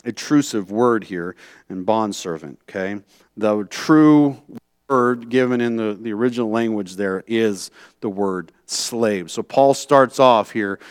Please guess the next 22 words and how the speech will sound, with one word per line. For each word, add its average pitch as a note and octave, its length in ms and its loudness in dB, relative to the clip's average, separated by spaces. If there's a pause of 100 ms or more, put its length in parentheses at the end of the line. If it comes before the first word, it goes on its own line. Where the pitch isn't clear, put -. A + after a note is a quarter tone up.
(260)
with A#2 220 2
the A#2 80 0
word G#2 380 0
slave, A2+ 720 2 (460)
uh, A#2 260 0
and C3+ 160 2
it C3 140 0
does, C#3+ 380 4
you C3+ 160 0
know, A#2+ 200 0
it, B2+ 180 -2 (760)
it's - 520 -2
good D#3 440 4
to E3+ 100 -2
be C#3+ 160 6
a C#3 80 6
student D3 460 2
of C3+ 120 0
Scripture C#3 380 -2
and B2+ 100 0
understand A#2 920 -2 (380)
that A#2 580 2